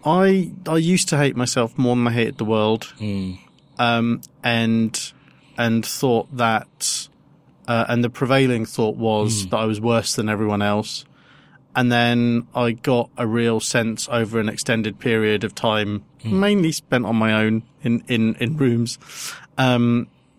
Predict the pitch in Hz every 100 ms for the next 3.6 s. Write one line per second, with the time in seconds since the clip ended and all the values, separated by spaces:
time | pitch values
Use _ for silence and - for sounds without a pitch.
0 | _ _ _ - 135 135 185 - 151 127
1 | 127 - _ - - 127 117 139 143 -
2 | 143 131 135 131 127 123 - 131 120 123
3 | 120 123 - - - -